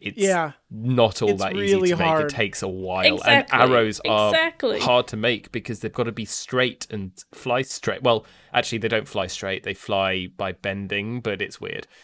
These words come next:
Speaker 1: It's why you can technically shoot around something that's in your path. But yes, basically, you need the right wood, it, and you need to have a lot of skill. That's why Fletcher's was a whole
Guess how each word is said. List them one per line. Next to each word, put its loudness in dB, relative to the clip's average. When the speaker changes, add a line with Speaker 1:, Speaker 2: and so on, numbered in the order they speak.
Speaker 1:
It's -20
why -2
you -8
can -12
technically -10
shoot -6
around -2
something -10
that's -14
in -10
your -12
path. -10
But 0
yes, 0
basically, 2
you 2
need 4
the -2
right 4
wood, -4
it, -8
and -6
you -4
need -4
to -8
have -2
a -2
lot -2
of -8
skill. -6
That's -4
why 0
Fletcher's -2
was -12
a -6
whole -4